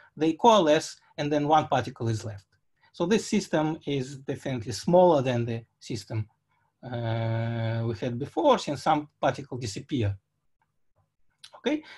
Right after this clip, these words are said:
and again, we state that have, have the same, uh, branching coalescence system, starting one particle at time zero,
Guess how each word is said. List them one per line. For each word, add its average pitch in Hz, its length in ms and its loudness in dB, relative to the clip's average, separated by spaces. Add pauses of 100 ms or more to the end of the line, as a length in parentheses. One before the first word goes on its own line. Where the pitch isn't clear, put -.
and 190 80 0
again, 240 240 4
we 208 80 2
state 180 260 2
that 165 160 -2
have, 180 480 -2
have 165 180 0
the 151 100 -2
same, 190 420 0 (500)
uh, 143 80 -4
branching 156 400 0
coalescence 139 420 -4
system, 220 460 -2
starting 151 400 0
one 127 180 -2
particle 117 520 -6
at 123 100 -12
time 143 220 -10
zero, 214 420 0